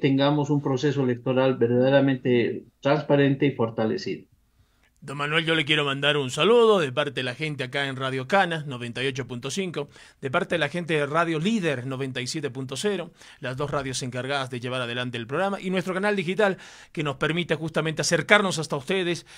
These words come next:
Speaker 2: eh, protagonistas hoy de esta realidad que, repito, no es nada agradable. Don Manuel, que le vaya muy bien, que tenga buena semana, ¿ah?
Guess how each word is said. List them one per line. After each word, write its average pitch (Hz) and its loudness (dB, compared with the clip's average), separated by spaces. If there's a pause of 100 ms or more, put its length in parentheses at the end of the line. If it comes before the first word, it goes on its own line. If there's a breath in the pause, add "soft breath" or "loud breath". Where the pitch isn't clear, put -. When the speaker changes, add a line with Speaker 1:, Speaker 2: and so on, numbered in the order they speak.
Speaker 2:
eh, 143 0
protagonistas 160 0
hoy 170 0 (300 loud breath)
de 147 -2
esta 147 0
realidad 143 0
que, 139 -6
repito, 131 -2
no 131 -2
es 131 -4
nada 123 0
agradable. 117 -4
Don 135 -6
Manuel, 190 -2 (240 loud breath)
que 202 0
le 208 8
vaya 233 6
muy 214 6
bien, 220 6
que 196 4
tenga 202 2
buena 185 2
semana, 160 2
¿ah? 202 -4